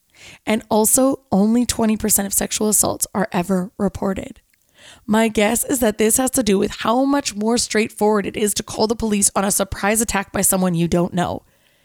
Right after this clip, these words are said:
The story starts that day. There are no potential sexy texts to go through, no flirtations, no complicated relationship history, or gray area to explore. You completely avoid the he said, she said.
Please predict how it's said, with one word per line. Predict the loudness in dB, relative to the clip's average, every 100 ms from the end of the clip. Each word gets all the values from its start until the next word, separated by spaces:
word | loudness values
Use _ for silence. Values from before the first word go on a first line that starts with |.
| _ _ -2
The | 0
story | 2 2 2 2
starts | 2 0 0 0
that | -2 -2
day. | 0 0 0 -6 _ _ _ _
There | 0 0
are | 0
no | -2
potential | -2 -4 -2 0
sexy | 0 0 -4
texts | -2 -2 0 0
to | 0
go | 2 0
through, | 0 0
no | -2
flirtations, | -4 -4 0 0 0 -2 -2
no | -4
complicated | -4 -6 -4 -6 -4
relationship | 0 0 0 -2 -2
history, | -2 0 0 -2 -4 -18 -6
or | -2 -2
gray | 0 0 2
area | 0 0 -2
to | -4
explore. | -6 -6 -4 -6
You | -6 -10
completely | -8 -10 -8 -6 -4 -2 -2 -2
avoid | -4 -2 0 0 -2
the | -8
he | -10 -6
said, | -4 -2 -2
she | -2 -2
said. | -2 -2 -6